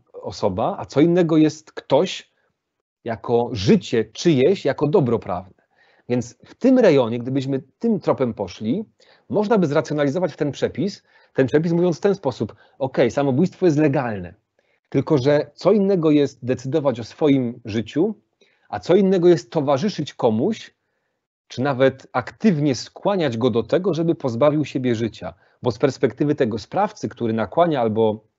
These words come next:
nam, e, pomaga, to jest jednak dobro prawne, które w systemie domaga się jakiejś ochrony.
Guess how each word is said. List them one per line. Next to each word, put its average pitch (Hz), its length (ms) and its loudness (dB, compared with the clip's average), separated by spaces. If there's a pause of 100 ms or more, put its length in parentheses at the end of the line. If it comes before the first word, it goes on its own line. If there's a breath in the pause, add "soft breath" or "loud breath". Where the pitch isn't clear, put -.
(140)
nam, 110 220 -4
e, 113 400 -2
pomaga, 120 600 0 (480 soft breath)
to 147 120 4
jest 175 200 8
jednak 160 520 -2 (880)
dobro 139 380 4
prawne, 113 600 -6 (200)
które 156 240 2
w - 80 -16
systemie 180 480 -2
domaga 156 360 -4
się 147 340 -4 (120)
jakiejś 123 320 -4
ochrony. 95 440 -12